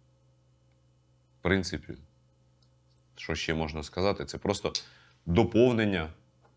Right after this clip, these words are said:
Такий дорого, багато. Офісний варіант ножа.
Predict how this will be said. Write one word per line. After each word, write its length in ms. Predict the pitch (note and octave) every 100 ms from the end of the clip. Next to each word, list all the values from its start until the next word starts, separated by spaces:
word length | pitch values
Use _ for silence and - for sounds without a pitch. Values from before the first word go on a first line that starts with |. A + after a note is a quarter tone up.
| _ _ _ _ _ _ _ _ _ _
Такий 220 | D#2+ C#2
дорого, 440 | C#2+ C3+ C3+ F#2+
багато. 440 | E2 D2 C#2 - - _ _ _ _ -
Офісний 400 | G2+ E2+ - C#2+
варіант 300 | C#2+ D2 C#2
ножа. 260 | B1+ B1